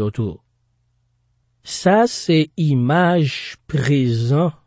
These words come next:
sa vle di bay aksyèl, moun ki poko kont Bondye. Se ansyen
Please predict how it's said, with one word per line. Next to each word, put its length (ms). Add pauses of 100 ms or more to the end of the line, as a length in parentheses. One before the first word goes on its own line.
(160)
sa 160
vle 80
di 160
bay 400
aksyèl, 680 (260)
moun 240
ki 160
poko 320
kont 240
Bondye. 400 (1040)
Se 480 (400)
ansyen 720